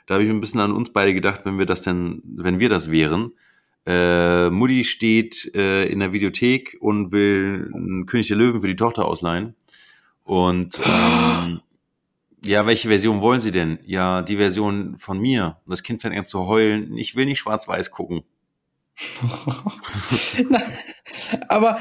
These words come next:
Speaker 2: genau darüber hab ich gestern gesprochen.
Speaker 1: Ja, worüber? Über die Generation der Filme, oder?
Speaker 2: Über Tarzan, nee, über Höhle der, König der Löwen.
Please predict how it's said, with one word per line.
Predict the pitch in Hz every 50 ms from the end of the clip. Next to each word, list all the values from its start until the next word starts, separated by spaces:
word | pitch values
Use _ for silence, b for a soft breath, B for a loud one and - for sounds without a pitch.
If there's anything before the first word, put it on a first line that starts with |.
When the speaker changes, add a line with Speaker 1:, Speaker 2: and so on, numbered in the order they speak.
| B B -
Speaker 2:
genau | 233 220 233 240 262
darüber | 254 247 240 247 247 240
hab | 226
ich | 240 220 226
gestern | 240 233 - 247 226
gesprochen. | 226 214 - 214 226 240 247 240 190 151 127 123 - - - _ _ _ _ _ _ _ _ _ _ _ _ _ _ _ _ _ _ _ _ _ _ _ _ _ _ _ _ _ _ _ _ _ _ _ _
Speaker 1:
Ja, | - - - 104 95 87
worüber? | 90 87 92 95 98 90 78 78 - _
Über | - 87 92 90
die | 95 87
Generation | 104 98 98 92 92 92 - 135 135 135 131
der | 117 110
Filme, | - 147 151 151 127 92
oder? | 78 76 73 71 -
Speaker 2:
Über | 180 202 202 196
Tarzan, | 196 190 208 247 269 262 - - 202 175 156 139 -
nee, | 151 165 151
über | 139 143 147 175 175 160 147 -
Höhle | - 156 156 190 220 202 214 190
der, | 185 180 180 175 - - -
König | - - 214 214 226 214 208
der | 208 190
Löwen. | 190 220 226 196 160 135 110 123 131 - B